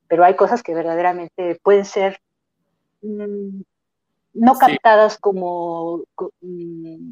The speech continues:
Speaker 1: como música, ¿no? Que es el ruido y que nosotros sí lo, sí sentimos que el ruido es música y hay ruidos que nos fascinan, ¿no? Entonces, digamos que la una de la mañana se planteó como un momento en el que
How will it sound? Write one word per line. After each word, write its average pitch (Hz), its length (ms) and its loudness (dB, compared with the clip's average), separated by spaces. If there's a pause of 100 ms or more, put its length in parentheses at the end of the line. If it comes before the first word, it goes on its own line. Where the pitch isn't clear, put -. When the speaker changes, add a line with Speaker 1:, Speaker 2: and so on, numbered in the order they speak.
Speaker 1:
como 175 200 -6
música, 226 460 -4
¿no? 202 140 -8
Que - 100 -2
es 202 100 2
el 220 120 4
ruido 220 420 4
y 180 120 -4
que 170 280 -4
nosotros 185 340 -4
sí 226 120 -2
lo, 196 320 2
sí - 240 -20
sentimos 190 420 0
que - 80 -2
el 160 80 -2
ruido 170 260 0
es 156 120 -4
música 247 480 0 (420)
y 214 60 2
hay 196 120 6
ruidos 202 280 2
que 160 100 -16
nos 160 140 -18
fascinan, - 400 -14 (480)
¿no? 240 140 -4 (680)
Entonces, 277 600 0
digamos 220 480 2
que 240 140 0
la 214 140 4
una 233 180 2
de 233 40 2
la 226 100 2
mañana 214 280 -2
se 220 120 -2
planteó 202 560 -2 (1500)
como 202 400 2 (120)
un 220 960 0 (380)
momento 233 840 2
en 202 160 0
el 196 220 0
que 196 400 -2